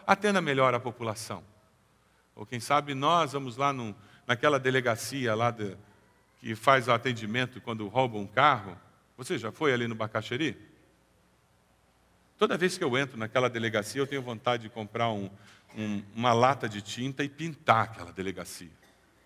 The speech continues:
Eu já entrei umas três vezes ali. Eu acho um absurdo alguém ser atendido num lugar tão porco como aquele.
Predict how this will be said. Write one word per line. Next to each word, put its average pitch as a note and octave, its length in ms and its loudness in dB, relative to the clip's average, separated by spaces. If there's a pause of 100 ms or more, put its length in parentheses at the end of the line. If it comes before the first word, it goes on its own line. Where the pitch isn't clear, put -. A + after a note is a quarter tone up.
(560)
Eu G#2+ 140 -10
já B2 100 -6
entrei C#3 220 -4
umas C3 180 -4
três E3+ 320 2
vezes G#2+ 360 2
ali. E2 200 -2 (440)
Eu C#3+ 120 2
acho D3+ 160 -2
um D#3 40 -8
absurdo C#3+ 600 0 (760)
alguém A2 320 -4
ser - 160 -6
atendido C3 600 -4
num B2 160 -6
lugar A#2 280 -2
tão D3+ 300 -8
porco - 600 0
como F#2 200 -18
aquele. D#2 300 -20